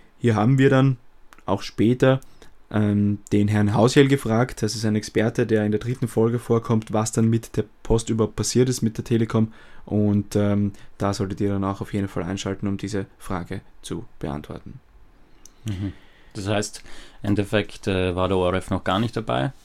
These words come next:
Speaker 2: hat er die Hälfte übernommen und
Speaker 1: Mhm.
Speaker 2: dann hat er die Telekom und Post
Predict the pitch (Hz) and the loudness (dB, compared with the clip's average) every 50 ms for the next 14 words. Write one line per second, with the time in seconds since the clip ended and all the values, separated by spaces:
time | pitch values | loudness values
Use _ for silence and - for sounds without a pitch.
0 | - - - - - 90 - 98 92 87 92 104 110 110 - - 117 110 110 110 | -20 -12 -6 -6 -4 -2 -2 -2 -2 0 -2 -2 -2 -4 -4 -4 -2 0 2 2
1 | 110 110 117 - - - 104 104 110 98 95 98 101 - - 98 95 92 90 - | 2 2 0 -4 -6 -4 0 2 4 4 4 2 0 0 0 0 0 0 -2 -6
2 | - - - - - - - - - - 98 92 92 92 92 92 90 90 90 90 | -12 -18 -20 -20 -20 -20 -20 -10 -6 -4 -2 -2 -2 -2 -2 -2 -2 -2 -2 -2
3 | 90 - - - - - - - - 95 98 101 - - 98 98 92 87 - 92 | -4 -6 -10 -18 -20 -20 -8 -4 -2 0 0 0 0 0 0 2 2 2 2 0
4 | 92 - - - - | -2 -2 -4 -12 -16